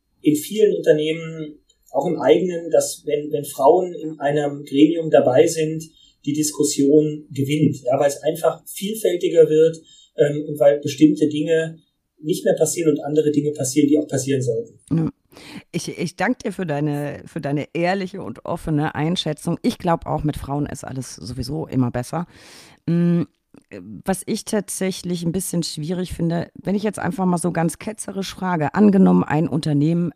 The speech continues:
Speaker 2: erfüllt die Frauenquote noch nicht ganz, möchte und muss es aber. Um das jetzt zu erreichen, muss eine offene Position dann zwingend mit einer Frau besetzt werden.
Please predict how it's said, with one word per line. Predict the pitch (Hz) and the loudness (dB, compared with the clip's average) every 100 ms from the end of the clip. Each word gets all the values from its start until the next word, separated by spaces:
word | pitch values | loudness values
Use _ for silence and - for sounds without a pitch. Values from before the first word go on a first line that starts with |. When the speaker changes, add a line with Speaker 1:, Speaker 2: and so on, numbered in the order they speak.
| _ | _
Speaker 2:
erfüllt | 147 - - 165 - | -4 -2 0 0 0
die | 185 | -4
Frauenquote | - 120 120 151 147 - 131 131 - 151 - _ _ | -4 -4 0 0 0 -6 -4 -2 -2 -4 -4 _ _
noch | 147 139 | 0 2
nicht | 147 160 - - | 0 0 -2 -4
ganz, | 143 151 233 - - _ _ _ _ | 0 2 0 -4 -10 _ _ _ _
möchte | 143 147 151 - - 208 - - | 2 4 2 -2 -4 -4 -4 -6
und | 196 - | -6 2
muss | 202 247 - - | 4 4 2 -6
es | 120 - | -8 -8
aber. | - 113 101 95 - - - - _ _ _ | -8 -6 -4 -6 -8 -14 -20 -20 _ _ _
Um | 175 | 2
das | 170 247 | 2 0
jetzt | 233 - | -2 -4
zu | 208 | -2
erreichen, | 170 165 190 226 - 175 240 - | 0 2 2 2 -2 -2 -2 2
muss | 185 226 | 2 2
eine | - 139 175 226 - | -2 0 2 0 -4
offene | 139 135 165 175 | -4 0 0 0
Position | 170 156 - 160 | -2 -2 -2 0
dann | 196 175 - - | 0 -2 -6 -10
zwingend | - 156 185 | 2 2 2
mit | 170 - | -2 -4
einer | 165 | -6
Frau | - 170 175 | 2 2 4
besetzt | 147 - 110 - - | 2 -2 -6 -10 -10
werden. | 113 107 104 | -6 -4 -4